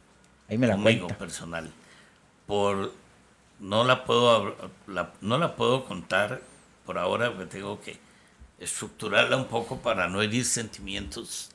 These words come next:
Speaker 2: de personas que no tienen nada que ver.
Speaker 1: Él en el entierro.
Speaker 2: Ajá, pero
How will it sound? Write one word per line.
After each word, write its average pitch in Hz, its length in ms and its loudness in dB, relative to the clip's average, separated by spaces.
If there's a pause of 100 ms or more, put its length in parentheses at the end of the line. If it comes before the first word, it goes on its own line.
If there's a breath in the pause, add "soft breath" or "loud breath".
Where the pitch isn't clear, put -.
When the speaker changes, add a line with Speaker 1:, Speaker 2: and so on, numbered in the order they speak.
Speaker 2:
de 95 120 -12
personas 98 560 0
que 92 100 -8
no 92 120 -6
tienen 95 340 -12
nada 90 300 -8
que - 120 -18
ver. - 220 -12
Speaker 1:
Él 113 200 2
en 123 100 4
el 110 100 4
entierro. 98 440 4 (640)
Speaker 2:
Ajá, 82 460 -4
pero 90 340 -4